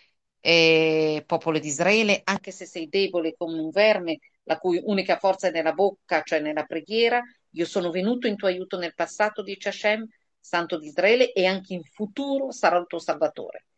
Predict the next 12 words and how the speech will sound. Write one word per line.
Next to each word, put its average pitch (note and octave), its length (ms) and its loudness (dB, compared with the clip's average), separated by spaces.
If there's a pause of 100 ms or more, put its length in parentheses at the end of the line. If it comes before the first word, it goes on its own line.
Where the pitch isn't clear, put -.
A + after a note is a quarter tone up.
(380)
Ti F#3+ 160 0
renderò G3 400 6
simile G#3 540 -4
a E3+ 60 -2
una E3 180 -2
trebbia F3+ 680 0
nuova, G#3 520 2 (400)
con F3+ 160 -4
i F3+ 80 -2
denti F#3 300 0
acuminati, F3 840 -4
trebbierai G#3 840 2